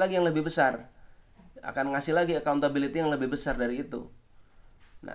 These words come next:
akhirnya lama-lama kita akan memiliki suatu specific knowledge. Jadi kita membangun skill seperti itu, eh, dengan cara membangun, dengan cara belajar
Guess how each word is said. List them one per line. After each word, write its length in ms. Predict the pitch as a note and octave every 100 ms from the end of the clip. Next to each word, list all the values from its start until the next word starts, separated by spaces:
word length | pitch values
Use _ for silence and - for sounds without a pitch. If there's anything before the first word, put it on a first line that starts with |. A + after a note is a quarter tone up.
| -
akhirnya 480 | D3 G#3+ G#3+ D#3+
lama-lama 560 | C#3+ D3 E3 F#3 D3 C3+
kita 240 | D3 F#3
akan 160 | F3 E3
memiliki 320 | D#3 D3+ C#3+
suatu 240 | E3 D3 E3+
specific 480 | - D3+ D#3 E3
knowledge. 560 | D#3 F#3+ E3 - - - - - - - - -
Jadi 160 | - D3+
kita 160 | D#3+ E3+
membangun 400 | E3 C#3 C#3+ C#3+
skill 300 | - D3+ C#3
seperti 460 | - C3 C3 D3+
itu, 320 | - G2+ - - - - - - -
eh, 560 | - B2+ C3 B2+ B2+ B2+
dengan 240 | C3 B2
cara 160 | C3 D#3+
membangun, 560 | E3 C3 C#3 E3+ - -
dengan 320 | - B2+ C3
cara 240 | B2+ B2+ E3
belajar 400 | C#3 A2+ A#2+